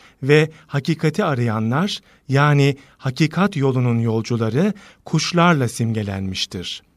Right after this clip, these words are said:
Hüdhüd adlı kuş onların önderleri, kılavuzları, yani mürşitleridir. Aradıkları Simurg adlı efsanevi kuş Allah'ın zuhur ve taayyünüdür. Tabii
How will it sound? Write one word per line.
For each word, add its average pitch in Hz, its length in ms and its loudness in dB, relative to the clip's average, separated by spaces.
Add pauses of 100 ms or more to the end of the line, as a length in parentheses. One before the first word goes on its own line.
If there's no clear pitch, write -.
(500)
Hüdhüd 208 500 2
adlı 123 320 -2
kuş - 380 -4 (300)
onların 131 540 2
önderleri, 117 800 -2 (280)
kılavuzları, 123 840 0 (320)
yani 202 360 6
mürşitleridir. 151 1040 2 (600)
Aradıkları 185 760 4 (160)
Simurg 147 640 2 (100)
adlı 139 300 -2
efsanevi 156 640 0
kuş 165 380 -4 (340)
Allah'ın 185 480 4
zuhur 170 480 0
ve 170 160 0
taayyünüdür. 139 960 -2 (500)
Tabii 160 420 0